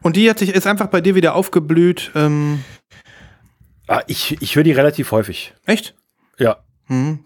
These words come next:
Speaker 1: Gut, ja, dann bin ich mal
Speaker 2: Ah,
Speaker 1: gespannt.
Speaker 2: das ist auch so eine, so eine Platte tatsächlich, die kannst du hier nachmittags so einfach, äh, laufen lassen und die erfreut.
Speaker 1: Hat die denn, äh, einen gewissen kommerziellen Erfolg gehabt? Ist das auch so das erfolgreichste Album von denen? Oder?
Speaker 2: Mm, das, da, da bin ich mir gar nicht so sicher,
Speaker 1: Mhm.
Speaker 2: ähm,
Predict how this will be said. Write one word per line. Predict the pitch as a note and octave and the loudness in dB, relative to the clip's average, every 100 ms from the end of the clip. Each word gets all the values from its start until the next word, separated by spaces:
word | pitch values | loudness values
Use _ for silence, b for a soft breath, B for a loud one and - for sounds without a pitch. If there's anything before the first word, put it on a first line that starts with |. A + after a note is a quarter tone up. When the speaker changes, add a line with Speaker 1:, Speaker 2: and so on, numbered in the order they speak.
| - | -6
Speaker 1:
Gut, | E3 | -2
ja, | A#2+ | 0
dann | A#2+ | 0
bin | F3 | 0
ich | |
mal | G3+ | 0
Speaker 2:
Ah, | |
Speaker 1:
gespannt. | F3+ - B2+ | -2 -2 0
Speaker 2:
das | |
ist | D#3+ F#3 | 2 2
auch | C#3+ | 2
so | D#3 | 4
eine, | C#3+ C#3+ | 4 2
so | C3 | 2
eine | C#3+ C#3 | 2 2
Platte | D3+ D3+ C#3 | 0 -2 -2
tatsächlich, | C3+ D3 C3+ C#3 | 0 0 -2 -6
die | B2+ | -6
kannst | B2 C3 - | -2 -2 -2
du | C#3 | -2
hier | B2 C3 | 2 2
nachmittags | C3 B2 C3+ C3+ B2 | 2 0 0 -2 -2
so | A2+ | 0
einfach, | A#2+ B2+ C#3 - - | 0 -2 -10 -16 -12
äh, | - C3 | -6 -6
laufen | - A#2+ B2+ B2+ | 0 0 0 0
lassen | A#2+ B2 B2 | -2 -2 -6
und | A2 G2+ - | -8 -8 -6
die | A2 | -4
erfreut. | G2+ B2+ G2+ - - B B B - | -4 -4 -6 -8 -18 B B B -8
Speaker 1:
Hat | F3+ | -4
die | G3+ | 0
denn, | E3+ E3+ F3 | 0 0 0
äh, | D3+ | 2
einen | D3+ D3 C#3+ C#3+ | 2 4 4 2
gewissen | C3+ E3+ - D#3+ D3+ | 0 -2 0 -2 0
kommerziellen | - F3+ D#3+ D#3+ D3 | 0 0 0 0 0
Erfolg | C3 - D#3+ G#3+ | -4 -2 0 0
gehabt? | A3+ G#3+ A3 | 0 0 -2
Ist | D#3 | -4
das | D#3 C#3+ | -6 -4
auch | D3 C3+ | -6 -4
so | C#3 | -4
das | C3+ B2+ D3 | -2 -4 -6
erfolgreichste | C#3 F3 F#3+ G3 - D#3+ | -2 -2 0 -2 -2 -4
Album | F#3 G#3 | -2 -4
von | G3 G3 | -4 -2
denen? | G3 A#3+ A3+ _ _ C#3+ | -2 -4 -6 _ _ -2
Oder? | C#3 D#3+ D#3 | 2 4 4
Speaker 2:
Mm, | D#3+ D#3 | 2 2
das, | E3+ - - | 0 -4 -2
da, | E3+ | 0
da | F3+ | 2
bin | F3+ | 0
ich | F#3 | 0
mir | F3 | 2
gar | C#3 D#3+ | 2 2
nicht | E3 | 0
so | C3 | -4
sicher, | D3+ F#3+ C4 _ _ _ | -4 -6 -10 _ _ _
Speaker 1:
Mhm. | D3 C#3 G3 | -4 2 2
Speaker 2:
ähm, | C#3 C#3 | 0 -4